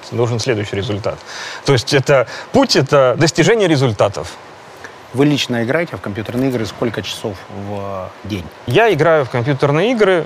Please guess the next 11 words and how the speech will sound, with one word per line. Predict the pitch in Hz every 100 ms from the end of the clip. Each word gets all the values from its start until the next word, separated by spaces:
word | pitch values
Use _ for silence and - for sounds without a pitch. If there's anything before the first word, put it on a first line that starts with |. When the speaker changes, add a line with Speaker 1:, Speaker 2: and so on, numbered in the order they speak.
| -
Speaker 1:
Бывает, | 139 156 151 117
выходит | 113 - 143 123 107 - - - - -
игра, | 131 110 127 123
которая | 107 104 113 110 107
мне | 107 107
интересна. | 107 143 180 - 123 - - - - -
Я | 123
могу | 117 107 123
в | 107
ней | 110 104
провести | 113 107 104 - 120 110